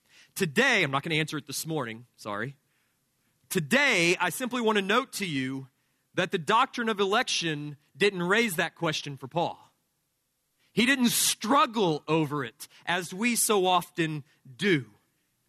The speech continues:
Therefore, I suggest to you it shouldn't have that effect upon you. Rather, I think you should keep these two truths always before you,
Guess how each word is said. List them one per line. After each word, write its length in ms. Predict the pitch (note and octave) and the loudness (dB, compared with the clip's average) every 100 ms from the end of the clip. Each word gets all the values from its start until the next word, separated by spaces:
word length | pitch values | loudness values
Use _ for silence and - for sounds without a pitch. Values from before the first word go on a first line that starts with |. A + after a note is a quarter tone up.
| _ _ _ _ | _ _ _ _
Therefore, 640 | B2+ G3 C4 C#4 - G#3+ G3+ | -4 2 2 2 2 4 4
I 80 | G3+ | 2
suggest 640 | - F3+ C#3+ A#3+ B3 - | -2 -4 0 0 0 -4
to 80 | F3 | -4
you 180 | D#3 | 0
it 100 | E3 | 0
shouldn't 400 | - - G#3+ G3 | 0 0 0 -2
have 220 | E3 F3 D#3 | -2 0 0
that 160 | E3 | -2
effect 360 | D#3 - E3 - | -2 -2 -4 -4
upon 360 | D3 E3 E3 | -4 -2 -2
you. 260 | F#3 F#3+ A#2+ _ _ _ _ _ _ _ _ _ _ _ _ _ - | 0 -2 -4 _ _ _ _ _ _ _ _ _ _ _ _ _ -4
Rather, 500 | D3+ A3+ C#4 A#3 G#3+ | 2 4 4 4 4
I 100 | G3+ | 2
think 280 | B3 A#3+ | -2 -4
you 80 | A#3 | -2
should 220 | A3 A#3+ | -2 -2
keep 280 | - A3+ G#3+ | -2 -2 -2
these 240 | G#3+ F3+ - | -6 -6 -4
two 300 | - C#4 C4+ | 2 2 2
truths 640 | - C4 A#3 E3 D#3 - | 2 2 4 4 2 0
always 540 | G3+ A3+ A#3 A#3 A3 - | 2 4 4 4 4 0
before 540 | F#3 E3 A3+ G#3 D#3 | -2 -2 2 2 2
you, 240 | A2 - | -2 -16